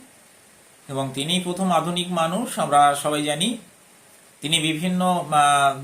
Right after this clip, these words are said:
ধর্ম প্রচার এবং প্রসার, বিভিন্ন রকম সামাজিক আন্দোলন, তা বোঝানোর জন্যই কিন্তু এই গদ্য গ্রন্থ লিখেছিলেন। তিনি অবশ্যই লিখেছিলেন বেদান্ত গ্রন্থ, বেদান্ত সার,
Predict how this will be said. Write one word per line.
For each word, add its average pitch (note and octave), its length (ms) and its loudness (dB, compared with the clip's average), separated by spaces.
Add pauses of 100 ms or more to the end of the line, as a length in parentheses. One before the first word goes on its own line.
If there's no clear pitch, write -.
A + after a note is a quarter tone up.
(100)
ধর্ম D3 400 -2
প্রচার F#3 460 2
এবং C#3 320 -2
প্রসার, F3+ 420 -2 (380)
বিভিন্ন D3 420 -2
রকম E3+ 260 -2
সামাজিক C#3 460 -4
আন্দোলন, D3+ 460 -4 (460)
তা C3+ 120 4
বোঝানোর F3 440 -2
জন্যই G3 380 -2
কিন্তু F#3 240 -6
এই F3 60 -2
গদ্য D3+ 280 -6
গ্রন্থ D3+ 400 -8
লিখেছিলেন। D#3+ 800 -4 (520)
তিনি C#3+ 180 0
অবশ্যই D#3 340 0
লিখেছিলেন F3 440 -2
বেদান্ত D#3+ 460 -2
গ্রন্থ, D#3+ 420 -6 (440)
বেদান্ত C#3 480 -2
সার, D#3 400 4